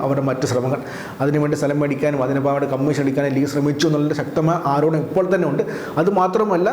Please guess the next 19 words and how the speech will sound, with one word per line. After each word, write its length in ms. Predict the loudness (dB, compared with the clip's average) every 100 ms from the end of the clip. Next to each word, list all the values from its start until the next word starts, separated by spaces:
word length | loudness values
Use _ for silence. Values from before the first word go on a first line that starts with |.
| -2 -8 -10 -12 -6 0
സാദിഖ് 320 | 2 2 2
അലി 100 | 2 2
ശിഹാബ് 240 | 2 2
തങ്ങൾ, 140 | 0 0 0
പാണക്കാട് 360 | -2 0 0 0
സാദിഖ് 220 | 0 0 0
അലി 80 | 0
ശിഹാബ് 180 | 0 0
തങ്ങൾ 140 | 0 0 2
ലാൻഡ് 280 | 0 2 2
ബോർഡിൻ്റെ 300 | 2 2 0 0
മുന്നിൽ 200 | 0 0 0
ഹാജരാകേണ്ട 680 | 0 2 2 2 0 0 0 0
അവസ്ഥ 260 | 0 0 -2 -2 0
എന്ന് 100 | 0 2
വെച്ച് 120 | 2
കഴിഞ്ഞാൽ, 240 | 2 0 -2 -4 -4 0
നേരത്തെ 380 | 0 0 0 0 2
ഇതിനു 140 | 2